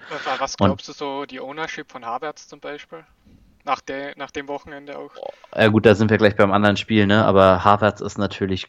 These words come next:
Speaker 2: schau dir die letzten sechs Spiele an. Also ich hab keine Ahnung, der kriegt ja auch gefühlt immer einen Elfmeter. Das verzerrt natürlich komplett die Stats.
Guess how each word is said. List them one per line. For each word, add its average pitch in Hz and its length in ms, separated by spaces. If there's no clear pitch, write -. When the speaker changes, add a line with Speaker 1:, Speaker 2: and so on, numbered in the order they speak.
Speaker 2:
schau - 240
dir 98 180
die 95 60
letzten 95 300
sechs 95 200
Spiele 95 300
an. 87 180
Also 87 320
ich 92 160
hab 95 160
keine 98 280
Ahnung, 98 320
der 98 100
kriegt - 220
ja 104 80
auch - 80
gefühlt 113 320
immer 113 160
einen 101 240
Elfmeter. 117 720
Das - 160
verzerrt - 480
natürlich 110 360
komplett 117 360
die 110 80
Stats. - 460